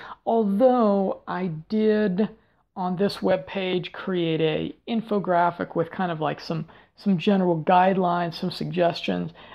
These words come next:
as far as dosage. This is a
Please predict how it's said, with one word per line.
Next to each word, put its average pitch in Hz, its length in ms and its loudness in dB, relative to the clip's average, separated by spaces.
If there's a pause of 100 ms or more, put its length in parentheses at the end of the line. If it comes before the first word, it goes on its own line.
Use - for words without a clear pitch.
(140)
as 170 160 -6
far - 360 -2
as 78 340 -4 (400)
dosage. 202 640 0 (1400)
This 262 200 -2
is 208 140 0
a 190 460 2